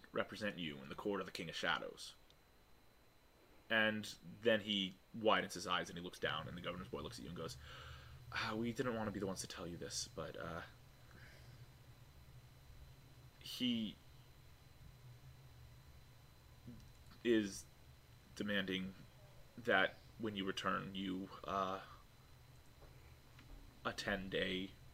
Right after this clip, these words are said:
hearing for sentence for your crime."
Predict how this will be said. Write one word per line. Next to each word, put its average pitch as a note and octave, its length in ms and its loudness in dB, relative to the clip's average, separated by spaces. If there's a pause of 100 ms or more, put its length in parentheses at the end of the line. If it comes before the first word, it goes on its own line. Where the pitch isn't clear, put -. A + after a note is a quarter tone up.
(840)
hearing G2+ 680 6 (160)
for - 240 0
sentence - 920 -2 (100)
for F#2 260 4
your F2 100 4
crime." D#2+ 400 -4